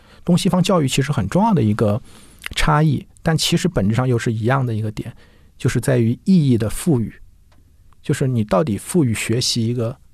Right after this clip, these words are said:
什么样的意义。可能东方的文化就是修身治国齐家平天下，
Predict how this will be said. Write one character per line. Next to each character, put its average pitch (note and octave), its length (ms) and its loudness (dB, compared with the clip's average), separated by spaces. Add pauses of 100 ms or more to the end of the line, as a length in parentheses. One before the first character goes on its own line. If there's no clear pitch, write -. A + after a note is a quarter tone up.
(240)
什 - 200 -6
么 A#2 100 0
样 D3+ 100 0
的 A2 100 0
意 C#3 80 -2
义。 F3+ 300 -2 (340)
可 - 120 -4
能 C#3+ 180 0
东 G#3 180 2
方 A3+ 140 4
的 F3+ 60 4
文 A2+ 180 -2
化 A#2+ 260 -4 (680)
就 - 100 -6
是 G#2 460 -4
修 C#3 220 0
身 B2 180 0
治 B2 100 0
国 A2 140 0
齐 - 180 -6
家 A2+ 280 -4
平 - 160 0
天 B2+ 160 0
下， A#2+ 180 -4